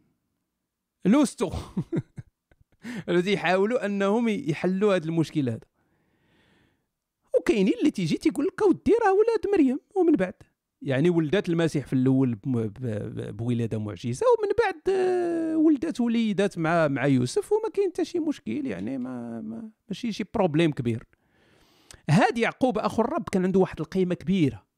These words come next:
لدرجه ان يوسيفوس ذكرو،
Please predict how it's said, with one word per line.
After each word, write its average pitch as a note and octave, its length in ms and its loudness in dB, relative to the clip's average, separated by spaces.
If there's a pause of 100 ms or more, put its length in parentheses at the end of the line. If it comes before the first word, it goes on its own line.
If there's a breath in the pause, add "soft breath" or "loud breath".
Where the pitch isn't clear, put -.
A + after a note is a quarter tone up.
(880)
لدرجه G#3+ 460 2 (140)
ان G#3+ 200 2
يوسيفوس G#3 640 4
ذكرو، F#3 380 0